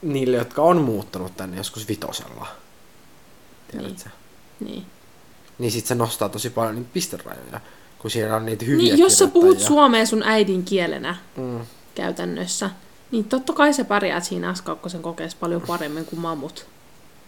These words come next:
Speaker 1: Mm.
Speaker 2: Niin mun mielestä on tosi epäreilua. Ja
Speaker 1: Kos
Speaker 2: mun mielestä se on
Speaker 1: joku
Speaker 2: myöskin
Speaker 1: puolet
Speaker 2: epäreilua, et
Speaker 1: meidän Maunulan noista ulkomaalaistaustaisista
Speaker 2: Siis niin, ei
Speaker 1: ei
Speaker 2: nehän
Speaker 1: edes
Speaker 2: ei osaa
Speaker 1: päässyt S kakkosta läpi tyyliin.
Speaker 2: Niin, ei niin.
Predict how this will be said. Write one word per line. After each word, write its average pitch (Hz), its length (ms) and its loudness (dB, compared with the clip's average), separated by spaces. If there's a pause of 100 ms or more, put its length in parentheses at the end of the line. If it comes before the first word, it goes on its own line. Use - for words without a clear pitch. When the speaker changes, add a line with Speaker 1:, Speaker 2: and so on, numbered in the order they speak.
Speaker 1:
Mm. 135 420 -2 (640)
Speaker 2:
Niin 196 180 2
mun 202 140 2
mielestä 226 300 0
on 196 120 2
tosi 190 300 -2
epäreilua. 151 800 -6
Ja 190 60 8
Speaker 1:
Kos 190 140 8
Speaker 2:
mun 240 100 4
mielestä 311 200 2
se 302 60 4
on 277 120 8
Speaker 1:
joku 185 120 12
Speaker 2:
myöskin - 280 8
Speaker 1:
puolet 208 240 12
Speaker 2:
epäreilua, 202 460 10
et - 60 6
Speaker 1:
meidän 156 300 6
Maunulan 139 680 8 (220)
noista 123 600 0 (380)
ulkomaalaistaustaisista 117 1800 0 (240)
Speaker 2:
Siis 277 260 -2
niin, 302 240 6
ei - 20 0
Speaker 1:
ei 269 60 0
Speaker 2:
nehän 262 160 10
Speaker 1:
edes 330 160 8
Speaker 2:
ei 311 120 6
osaa 208 160 12
Speaker 1:
päässyt 151 400 8
S - 60 -2
kakkosta 143 540 2
läpi 147 380 6
tyyliin. 202 560 -8 (100)
Speaker 2:
Niin, 339 260 2
ei 320 220 4
niin. 294 460 0